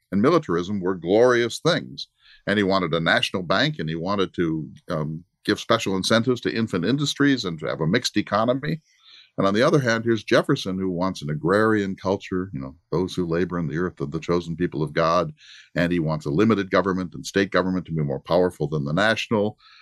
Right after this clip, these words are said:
and to be a nation, uh, uniquely dedicated to peace and so on. And so they're at each other's throats in the cabinet of George Washington. And Jefferson finally leaves because he can't stand the sheer political, uh, intensity of it.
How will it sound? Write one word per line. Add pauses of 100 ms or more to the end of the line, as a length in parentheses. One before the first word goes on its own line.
(200)
and
to
be
a
nation, (160)
uh,
uniquely
dedicated
to
peace (140)
and
so
on. (300)
And
so
they're (540)
at
each
other's
throats
in
the
cabinet (100)
of
George
Washington.
And
Jefferson
finally
leaves
because
he
can't
stand
the
sheer
political, (480)
uh, (360)
intensity
of
it.